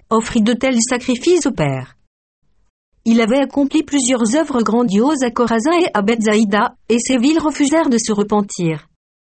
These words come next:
Cela dut certainement le blesser profondément. Que fit-il ? Il offrit un sacrifice d'action de grâce. Il dit, « Je te loue, Père,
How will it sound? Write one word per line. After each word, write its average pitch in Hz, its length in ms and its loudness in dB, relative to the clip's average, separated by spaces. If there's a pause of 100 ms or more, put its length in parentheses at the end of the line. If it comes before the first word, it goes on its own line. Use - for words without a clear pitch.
(680)
Cela 254 280 0
dut 233 120 0
certainement 269 600 0
le 285 100 2
blesser 240 440 2
profondément. 208 720 -2 (1040)
Que 247 100 0
fit-il ? 311 380 2 (640)
Il 226 180 4
offrit 277 320 0
un 214 60 2
sacrifice 254 600 -2
d'action 226 360 -2
de 226 100 2
grâce. 156 560 -4 (1120)
Il 233 140 4
dit, « 277 180 2
Je 285 60 4
te 269 100 -2
loue, 220 180 2
Père, 214 360 0